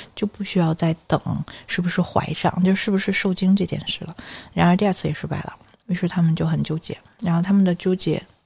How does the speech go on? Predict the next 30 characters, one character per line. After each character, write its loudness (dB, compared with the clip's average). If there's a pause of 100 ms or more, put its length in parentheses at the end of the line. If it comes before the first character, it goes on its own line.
(100)
呃， -6 (140)
体 -10
现 2
在 2
他 -2
们 2
的 2
言 0
语 2
当 -4 (100)
中， -8
然 -4
后 0
让 0
我 -4
感 -2
觉 -6
到 -6 (340)
一 -4
种 -4 (220)
焦 0
虑， -4 (320)
我 -8
会 -2 (720)
觉 -6
得， 0 (100)
啊， 0
他 -4
们 2
养 -2